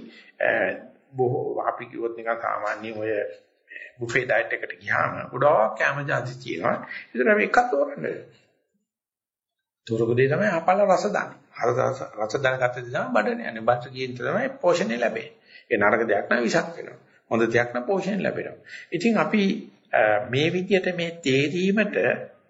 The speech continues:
ගොඩක් දේවල් තියෙනකොට ඔක්කොම ගන්න බැරි නිසා එකක් තේරීමේදී ඔය මසුරුකම ආදී දේවල් හරහා අපේ රුචි අරුචිකම්, අපේ, අ, පෞරුෂත්ව ලක්ෂණ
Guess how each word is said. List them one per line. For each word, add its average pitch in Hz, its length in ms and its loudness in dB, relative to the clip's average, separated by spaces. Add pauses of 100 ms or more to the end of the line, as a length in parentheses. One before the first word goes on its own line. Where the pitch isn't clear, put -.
(1400)
ගොඩක් 117 240 4
දේවල් 135 260 4
තියෙනකොට 139 440 -4
ඔක්කොම 165 300 -4
ගන්න 135 240 2
බැරි 156 200 -4
නිසා 156 200 -8
එකක් 143 160 -2 (160)
තේරීමේදී 165 760 2 (340)
ඔය 226 160 2
මසුරුකම 180 540 0
ආදී 175 340 2
දේවල් 175 360 0
හරහා 143 360 0
අපේ - 220 -2
රුචි 143 300 -8
අරුචිකම්, 131 540 0
අපේ, 127 320 -2 (560)
අ, - 100 2 (100)
පෞරුෂත්ව 190 600 2 (1000)
ලක්ෂණ 135 480 2